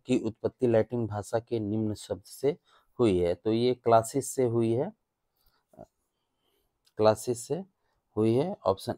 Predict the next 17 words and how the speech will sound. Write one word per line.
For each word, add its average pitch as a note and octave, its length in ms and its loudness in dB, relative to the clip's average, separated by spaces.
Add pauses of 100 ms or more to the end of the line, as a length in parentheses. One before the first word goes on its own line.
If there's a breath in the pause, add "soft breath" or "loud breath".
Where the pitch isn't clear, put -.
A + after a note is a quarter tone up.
(100)
ए। D3 240 -2 (500)
अगला A#2+ 200 4
प्रश्न B2+ 340 -6
है, D3+ 240 -4 (3250 soft breath)
रंगनाथन C3+ 540 4
के C#3+ 140 -4
अनुसार C3+ 580 2 (440)
किस D#3 280 4
मूलभूत B2 600 4 (220)
श्रेणी A#2 460 2
की B2 180 -2
पहचान A2+ 580 2
जो G#2 120 -6
है A2 180 -2
करना G#2 400 -2
कठिन F2 520 -8
है? - 240 -12